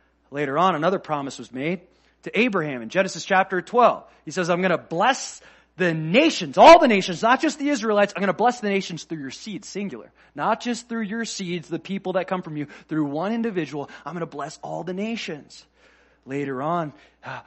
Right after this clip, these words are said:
a promise is made to Judah that the scepter will not depart, that there will be a, a, a leader from the tribe of Judah that will reign and rule for eternity. And then through David and the Davidic covenant,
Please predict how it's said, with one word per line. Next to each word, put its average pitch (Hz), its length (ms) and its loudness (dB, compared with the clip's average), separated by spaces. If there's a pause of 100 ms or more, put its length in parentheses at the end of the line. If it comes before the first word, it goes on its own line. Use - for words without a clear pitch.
a 135 80 -12
promise 165 480 -6
is 127 120 -14
made 147 320 -8
to 131 100 -14
Judah 143 420 -6
that 123 180 -12
the 143 60 -14
scepter 175 580 -8
will 127 140 -10
not 127 260 -8
depart, - 560 -10 (160)
that 131 160 -12
there 151 100 -4
will 147 120 -2
be 143 180 -6
a, 127 140 -6 (280)
a, 135 220 -4
a 143 100 -4
leader 190 460 0
from 170 200 -4
the 156 60 -6
tribe 185 280 -2
of 160 100 -6
Judah 202 300 -4
that 139 180 -4
will 156 240 -8 (120)
reign 196 580 -4 (120)
and 156 300 -6
rule 208 420 2 (140)
for 175 360 0 (140)
eternity. 180 880 -4 (680)
And 104 180 -14
then 131 200 -8
through 107 220 -18
David 123 500 -12
and 107 120 -14
the 107 60 -12
Davidic 120 420 -14
covenant, 110 580 -16